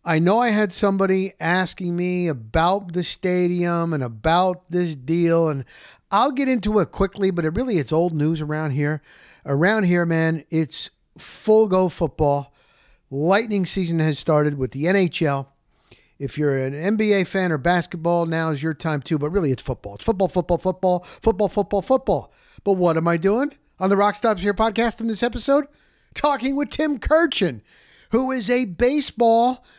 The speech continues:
just legend in the reporting journalism field. E S P N, Tim Kurkjian.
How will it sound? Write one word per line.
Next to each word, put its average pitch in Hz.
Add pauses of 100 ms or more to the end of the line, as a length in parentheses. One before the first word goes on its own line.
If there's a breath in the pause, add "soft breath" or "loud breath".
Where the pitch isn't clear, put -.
(420 soft breath)
just 202
legend 202 (640 soft breath)
in 214
the 196
reporting 208 (400)
journalism 190
field. 175 (680 soft breath)
E 269
S 220
P 196
N, 113
Tim 285
Kurkjian. 117